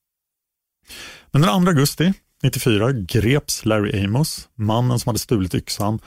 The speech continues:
för mordet på den hemlösa Everett Dovell. Och det kom även fram uppgifter till polisen om att fler hemlösa hade yxmördats. Exakt vem som lämnade de här uppgifterna till polisen är inte klarlagt,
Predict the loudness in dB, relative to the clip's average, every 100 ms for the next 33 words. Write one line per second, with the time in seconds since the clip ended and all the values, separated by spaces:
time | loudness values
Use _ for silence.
0 | -18 _ -6 0 2 2 0 0 -2 -4
1 | -10 -4 -2 0 0 0 0 -2 -2 0
2 | 0 0 0 0 -2 -6 -12 _ _ _
3 | _ _ _ _ _ _ _ -2 0 2
4 | 2 4 2 0 -2 0 -2 0 -2 -2
5 | -6 -4 -2 -2 -6 -6 0 0 0 -4
6 | -6 0 2 2 2 2 2 0 -2 -2
7 | -4 -4 -4 -6 -6 -6 -6 -10 -14 -20
8 | _ _ _ _ _ -10 -8 -4 -4 -2
9 | -2 0 2 2 2 2 2 2 2 2
10 | 0 -2 -2 -2 -2 0 0 0 0 0
11 | 0 -8 -20 _ _ _ 0 2 2 2
12 | -4 0 0 0 -2 -4 -14 -20